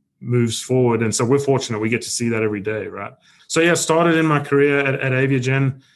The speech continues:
It wasn't long before I told my bo-, you know, I was a nutritionist, had a P H D in nutrition, didn't have much practical knowledge at all, really, of nutrition, to be honest. I mean, I, I certainly did pretty well, read enough textbooks,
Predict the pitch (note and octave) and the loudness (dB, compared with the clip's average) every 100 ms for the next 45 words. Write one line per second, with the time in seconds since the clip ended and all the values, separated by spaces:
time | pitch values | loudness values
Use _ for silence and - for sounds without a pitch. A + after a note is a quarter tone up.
0 | _ - C#3+ E3 E3+ C#3+ D3 D#3 C#3 B2+ | _ -6 0 0 2 2 2 2 2 0
1 | B2 C#3 C3 C3 - A#2+ - C#3+ C3+ B2 | 0 0 0 -2 -4 -6 0 0 2 0
2 | A2+ C#3+ C3+ B2 C3+ A#2+ A#2 E3 D#3+ E3 | -2 -2 0 0 0 0 0 0 0 -2
3 | D3 C3 A2+ D3 C3+ - C#3 B2+ A#2+ D3+ | -2 -2 -2 0 0 0 0 0 0 0
4 | C#3 D#3 D3+ C#3+ - D#3 D#3 D3 C#3+ B2+ | 0 0 -2 -4 -4 0 2 2 0 0
5 | C3+ - - C3 - C#3+ C#3+ B2+ B2 C#3+ | -2 -2 -4 -4 -4 -2 -2 0 0 2
6 | C#3 B2 A2+ C3 D3+ C#3+ D3+ G3+ F#3 - | 2 0 0 2 2 2 2 0 -4 -4
7 | B2+ B2 B2 C#3+ C#3+ F3+ F#3 F3 B2+ B2 | -4 -2 -2 0 0 0 0 -2 -4 0
8 | C#3+ E3+ B2+ B2 A#2+ - B2 A2 - _ | 0 0 0 0 -2 -2 -4 -6 -10 _
9 | _ - - C#3+ C#3 A#2+ B2+ - C#3 B2 | _ -10 0 0 2 0 -2 -2 -2 0
10 | A2+ B2 C3 A#2+ B2 B2 B2+ - C3 C3 | 0 2 0 0 0 0 -2 -4 -8 -8
11 | - C3+ C3 - | -4 -4 -2 -8